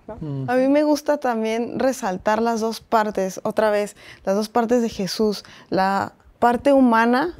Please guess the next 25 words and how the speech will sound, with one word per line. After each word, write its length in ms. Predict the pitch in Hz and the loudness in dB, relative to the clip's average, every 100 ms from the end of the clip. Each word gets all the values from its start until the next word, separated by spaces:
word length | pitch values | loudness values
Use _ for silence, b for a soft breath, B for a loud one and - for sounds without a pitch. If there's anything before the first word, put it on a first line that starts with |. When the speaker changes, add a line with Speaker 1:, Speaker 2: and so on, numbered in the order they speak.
| - | -14
Speaker 3:
la 280 | - 220 208 | -4 0 0
que 100 | - | 0
Speaker 2:
Ah, 40 | 202 | 0
mira. 100 | 196 | 0
Speaker 3:
mencionabas 580 | 196 208 196 208 226 220 | -2 -2 0 2 0 -2
de, 180 | 196 190 B B - | -4 -6 B B -6
"Me 80 | 202 | -4
estoy 180 | - 208 | 0 2
cansado, 520 | 240 247 240 254 247 | 4 2 4 2 4
necesito 640 | 247 214 196 220 233 233 226 B B | 0 -2 -2 0 4 2 0 B B
dormir 340 | - 214 214 220 | 2 2 4 2
un 100 | 226 | 2
rato", 360 | 220 214 226 233 - | 4 4 4 0 2
y 100 | 226 | 2
la 200 | 220 208 | 6 6
otra 340 | 214 233 233 | 4 4 4
parte 400 | 233 226 226 233 | 4 2 4 2
cuando 500 | 233 214 196 190 190 | 4 2 4 4 2
se 120 | 180 190 | 2 2
levanta 640 | 180 180 202 - 240 262 | 4 4 4 2 2 2
y 180 | - 196 | 0 0
entonces 540 | 185 170 185 180 208 190 | 0 0 0 0 -2 0
dice, 460 | 214 196 254 294 b b b b b _ - | 0 2 2 2 b b b b b _ 2
"Calma". 200 | 208 214 | 4 4
Speaker 2:
Calma. 400 | 208 180 175 | 0 -2 -4